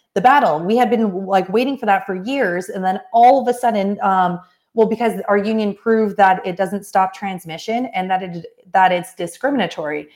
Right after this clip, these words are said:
And then all of a sudden, here we are in March, and they're just, like, just putting it back on their face. And I was like, "We just, we just fought for years for this, and you're just willing just to s-, sacrifice all that and just knowing that it doesn't do anything?"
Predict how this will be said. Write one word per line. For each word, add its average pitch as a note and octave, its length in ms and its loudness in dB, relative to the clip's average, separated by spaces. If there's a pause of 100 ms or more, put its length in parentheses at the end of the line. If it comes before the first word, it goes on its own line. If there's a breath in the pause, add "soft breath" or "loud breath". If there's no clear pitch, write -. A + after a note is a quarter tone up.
(220 soft breath)
And A#3 120 4
then A#3+ 80 4
all C4 180 8
of C4 60 4
a C4+ 60 0
sudden, A#3+ 260 0
here A#3 180 2
we A3+ 120 4
are A3+ 80 4
in A3 80 2
March, A#3+ 360 2
and A3 220 2
they're A3+ 140 4
just, A3+ 240 -4 (200)
like, A3 360 0
just - 320 -6
putting B3+ 160 0
it B3+ 100 2
back B3 220 4
on A3+ 60 4
their A3 120 4
face. - 460 -2 (340 soft breath)
And C4 100 -2
I C4 40 2
was B3+ 100 -2
like, C4+ 240 0
"We C#4+ 140 2
just, D4 320 -2
we C#4+ 80 2
just C#4+ 200 -8
fought C4+ 300 4
for C4 80 0
years E4 340 2
for C4 120 -2
this, G3 280 2 (300)
and C4 100 2
you're C4+ 80 2
just B3 280 -4
willing C#4+ 400 4
just D4 220 -4
to - 40 0
s-, - 240 -6 (140)
sacrifice E4 580 0
all E4+ 140 4
that D#4+ 240 6
and C#4 120 0
just B3 280 0 (240 soft breath)
knowing B3+ 480 8
that C4+ 100 4
it - 80 2
doesn't A3+ 340 -2
do A3+ 160 0
anything?" E4+ 480 -2